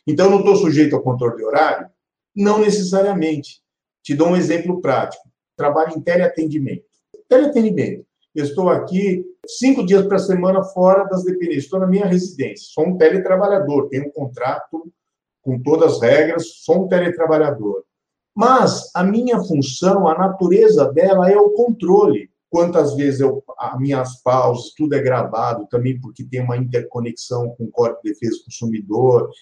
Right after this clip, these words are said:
todas as nossas conversas serão gravadas. É a intenção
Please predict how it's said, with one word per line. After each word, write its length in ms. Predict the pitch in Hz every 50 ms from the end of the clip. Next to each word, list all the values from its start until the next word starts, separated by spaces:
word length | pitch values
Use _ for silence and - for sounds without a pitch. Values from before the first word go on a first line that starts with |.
| _ _ _ -
todas 260 | 151 160 160 156 143
as 60 | -
nossas 320 | 151 143 143 - 131 -
conversas 540 | - 135 123 117 127 131 123 - - - -
serão 240 | - 123 113 110 110
gravadas. 680 | 110 107 101 98 98 120 127 - - - - - - - _ _ - 175
É 100 | 180 185
a 140 | 190 202
intenção 1300 | 226 240 254 262 247 - 226 214 208 190 180 - - - - 185 196 208 226 214 202 180 160 - -